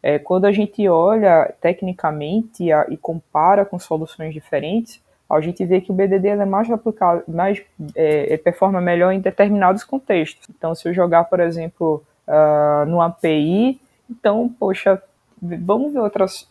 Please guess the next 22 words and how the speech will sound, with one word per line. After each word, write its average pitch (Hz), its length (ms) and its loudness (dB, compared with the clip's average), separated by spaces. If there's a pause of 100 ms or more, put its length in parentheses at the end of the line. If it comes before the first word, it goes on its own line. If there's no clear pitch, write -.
outros 185 260 -2
caminhos, 180 540 -4
outras 165 240 -6
soluções. 170 720 -6 (400)
Ele 202 140 4
aca-, 220 260 0
o 226 40 2
B 202 140 2
D 214 140 4
D 214 100 2
acaba 214 300 0
sendo 202 320 -2
um 208 120 0
caminho, 190 540 -4
né, 180 160 -2
uma, 175 240 0
uma 156 500 -4
abordagem, 160 800 0 (320)
é, 156 260 0
mais 165 260 0
agradável, 170 800 0
ou 151 480 -4